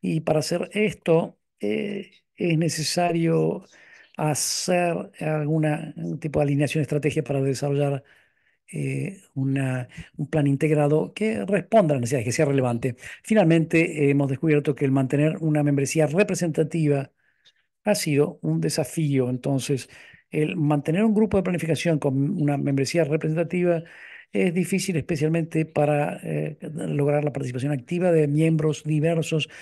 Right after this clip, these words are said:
en particular aquellos que tienen la experiencia vivida. La inclusión de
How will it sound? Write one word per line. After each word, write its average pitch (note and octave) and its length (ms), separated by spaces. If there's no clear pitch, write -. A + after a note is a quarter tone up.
en C#3+ 180
particular D#3+ 480
aquellos D3 340
que D3 100
tienen D3 440
la C#3+ 220
experiencia C3+ 840
vivida. D3 540
La D#3 140
inclusión D3 800
de E3 400